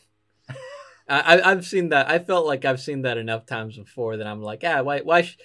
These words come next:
Speaker 2: if I've given so many other things a pass, why should I give it, uh, not a pass here?"
Speaker 1: And especially in a cartoon, of course, the suspension of disbelief is easier than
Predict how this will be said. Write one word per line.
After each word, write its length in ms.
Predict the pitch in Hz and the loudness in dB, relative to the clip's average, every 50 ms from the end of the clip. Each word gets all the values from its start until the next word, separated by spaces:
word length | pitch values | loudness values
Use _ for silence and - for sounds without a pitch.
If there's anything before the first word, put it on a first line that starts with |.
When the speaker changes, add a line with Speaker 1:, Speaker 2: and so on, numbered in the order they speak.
| _ - - | _ -20 -4
Speaker 2:
if 80 | - | 2
I've 300 | - 226 247 214 185 175 | 4 4 6 4 2 2
given 460 | 175 196 185 180 175 160 151 139 135 | 2 4 4 4 0 -6 -8 -10 -10
so 180 | 131 - 151 156 | -4 -2 -2 -2
many 180 | 151 147 143 135 | -2 -2 0 0
other 200 | 131 127 127 123 | 0 0 -2 -4
things 260 | - 127 123 120 110 | -6 -8 -8 -8 -10
a 60 | 107 | -12
pass, 420 | - - 117 104 101 101 101 - | -10 -8 -8 -6 -6 -8 -8 -6
why 140 | 123 117 113 | -4 -4 -4
should 160 | 110 - 127 | -4 -4 -6
I 80 | 110 104 | -6 -6
give 240 | 104 110 104 101 104 | -6 -8 -8 -8 -10
it, 180 | 98 - - _ _ _ _ _ _ _ - - - _ _ - - _ _ _ _ _ - | -14 -14 -16 _ _ _ _ _ _ _ -20 -20 -20 _ _ -20 -20 _ _ _ _ _ -12
uh, 240 | 120 113 104 - - - | -12 -10 -10 -12 -14 -14
not 260 | 143 135 123 110 110 | -10 -8 -8 -6 -8
a 60 | 113 | -8
pass 360 | - - 120 104 110 110 - - | -8 -6 -6 -6 -6 -8 -10 -10
here?" 340 | 127 117 113 107 107 - _ _ | -8 -6 -6 -6 -8 -10 _ _
Speaker 1:
And 160 | 143 147 143 | -2 0 0
especially 440 | 147 135 - 196 185 170 - - 170 | 0 0 2 2 2 2 2 -2 -4
in 60 | 147 | -4
a 100 | 135 131 | -4 -6
cartoon, 540 | 131 - 151 143 123 - - - 147 143 131 | -2 0 2 2 2 0 -2 -6 -6 -6 -6
of 80 | 123 127 | -8 -8
course, 440 | - 135 123 117 110 - - - | -4 -4 -2 -2 -4 -6 -10 -14
the 160 | - 127 120 110 | -12 -12 -12 -10
suspension 580 | - 113 107 - - 147 143 135 135 - 123 | -12 -14 -16 -4 -2 -2 -2 0 -2 -6 -8
of 80 | 113 117 | -8 -8
disbelief 560 | 123 117 - - 123 117 117 120 113 107 - | -8 -10 -10 -12 -10 -6 -4 -4 -4 -4 -6
is 160 | 117 107 101 | -10 -12 -10
easier 600 | - 127 120 120 110 107 - 110 101 98 98 98 | -8 -8 -8 -8 -8 -10 -10 -12 -10 -10 -12 -14
than 260 | 95 104 98 92 90 | -14 -14 -14 -14 -16